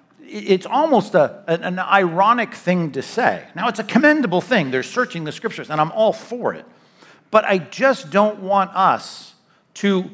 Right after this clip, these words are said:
attribute credit where credit is not ultimately due here,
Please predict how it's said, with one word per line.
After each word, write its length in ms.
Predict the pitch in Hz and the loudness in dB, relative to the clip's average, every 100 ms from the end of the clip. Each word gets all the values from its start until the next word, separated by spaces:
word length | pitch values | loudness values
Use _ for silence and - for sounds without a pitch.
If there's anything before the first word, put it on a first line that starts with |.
| - _ - | -18 _ -4
attribute 600 | 160 - 269 269 208 - | -4 -2 -2 0 -2 -4
credit 420 | - 254 214 180 | -2 2 2 2
where 140 | 165 | 0
credit 440 | 170 - 220 208 190 | -4 -2 0 2 0
is 220 | 175 135 | -2 -4
not 220 | 170 165 | -2 0
ultimately 600 | 175 170 160 151 131 123 | 0 -4 -4 -8 -8 -10
due 340 | 117 160 247 202 | -8 -6 -4 -4
here, 280 | 113 107 | -2 -2